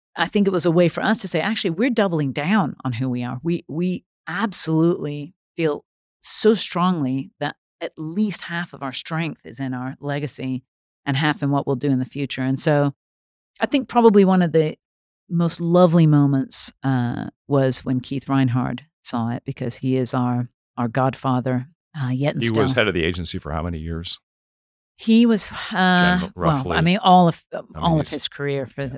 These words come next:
Speaker 1: for the most part. Um, but yeah, I think in the actual C E O role, um, you know, well over a decade.
Speaker 2: Yeah.
Speaker 1: And he still comes to the office.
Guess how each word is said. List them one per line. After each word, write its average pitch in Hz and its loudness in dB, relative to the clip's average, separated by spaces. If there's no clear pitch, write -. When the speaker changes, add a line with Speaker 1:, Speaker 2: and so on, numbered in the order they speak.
Speaker 1:
for 139 -10
the 143 -4
most 147 -4
part. 131 -2
Um, 123 2
but 147 -2
yeah, 151 -4
I 139 -2
think - -6
in 139 -4
the 139 -8
actual 156 -2
C 139 -6
E 135 0
O 135 0
role, 127 -4
um, 127 -6
you 135 -10
know, 127 -6
well 135 -4
over 123 -10
a 120 -12
decade. 117 -16
Speaker 2:
Yeah. 127 -18
Speaker 1:
And 185 6
he 196 4
still - -4
comes 202 -6
to 220 -10
the 196 -4
office. - -10